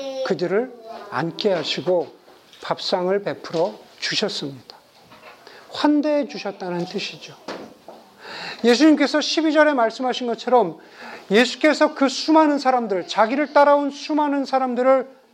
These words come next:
맞이해 주셨다라고 하는 그 의미는 결국 구원받는다라고 하는 것은, 구원받는다라고 하는 것은 우리가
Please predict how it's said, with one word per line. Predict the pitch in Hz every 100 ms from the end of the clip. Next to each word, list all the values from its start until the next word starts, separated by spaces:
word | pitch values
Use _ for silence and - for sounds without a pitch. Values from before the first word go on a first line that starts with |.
| _ -
맞이해 | 170 165 190 262 294 247
주셨다라고 | 226 - 233 233 - 240 220 175 147 - _ _ 185 190 214 254
하는 | 226 240 233 214
그 | 247 220
의미는 | 180 190 202 226 151 - _ - - - - -
결국 | 240 269 311 -
구원받는다라고 | - 254 294 294 277 277 269 262 247 240
하는 | 240
것은, | 233 208 262 233 151 143 _ _ _ _ -
구원받는다라고 | 254 285 277 269 262 262 247 240
하는 | 233
것은 | 226 208 254 220 - - - - - -
우리가 | 196 277 285 302